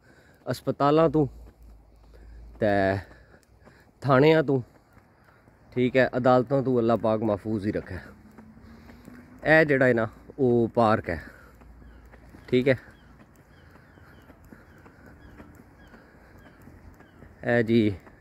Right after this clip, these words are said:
ਇਹਨਾਂ ਨਾਲ ਜਿਹੜਾ ਨਾ ਇਹ ਇੱਧਰ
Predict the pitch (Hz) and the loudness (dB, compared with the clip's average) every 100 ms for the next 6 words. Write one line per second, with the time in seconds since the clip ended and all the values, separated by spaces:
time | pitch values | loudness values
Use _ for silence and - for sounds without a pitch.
0 | - - 107 104 95 95 87 92 85 95 | -20 -8 -2 0 0 0 -2 -2 -4 -6
1 | - - - - - - - - - - | -10 -20 -20 -20 -20 -20 -20 -20 -20 -20
2 | - - - - - - - 98 90 98 | -20 -20 -20 -20 -20 -12 -2 0 2 0
3 | 107 131 131 123 | 2 2 4 2